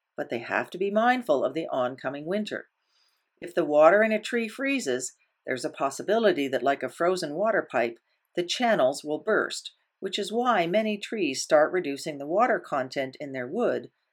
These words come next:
as early as July." It then becomes a race to try to get as many of the nutrients out of the leaves before the frosts of winter. Not only do they have to, quote, "fetch the energy reserves that are residing in the leaves and get them back into the trunk and roots,"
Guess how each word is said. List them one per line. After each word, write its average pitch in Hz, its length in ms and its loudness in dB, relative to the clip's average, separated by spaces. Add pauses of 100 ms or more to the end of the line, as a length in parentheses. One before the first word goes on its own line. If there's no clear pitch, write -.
(140)
as - 240 -8
early 202 340 0
as - 140 -10
July." 147 580 -2 (1600)
It 233 160 -10
then 262 180 2
becomes 247 440 0
a 247 80 2
race 120 320 2
to 156 100 -8
try 180 260 6
to 196 60 2
get 180 200 4
as 151 140 -2
many 143 300 0
of 202 80 -2
the 214 100 -2
nutrients 175 720 -4
out 123 180 4
of 170 100 -2
the 214 80 0
leaves 190 360 -2
before 160 320 -4
the 139 100 -6
frosts 147 520 2
of 170 100 -8
winter. 208 400 -6 (680)
Not 190 180 4
only 240 300 6
do 170 120 6
they 170 140 4
have 156 200 2
to, 139 100 -6
quote, 143 280 0
"fetch - 340 4
the 151 120 -2
energy 165 360 0
reserves 143 520 0
that 131 120 -6
are 123 100 0
residing 147 480 2
in 123 100 -4
the 117 80 -2
leaves 190 380 0
and 127 100 -6
get 147 180 -4
them 120 120 -4
back 175 260 2
into 123 160 -6
the 110 80 -8
trunk 190 380 -2
and 135 120 -10
roots," 190 440 -2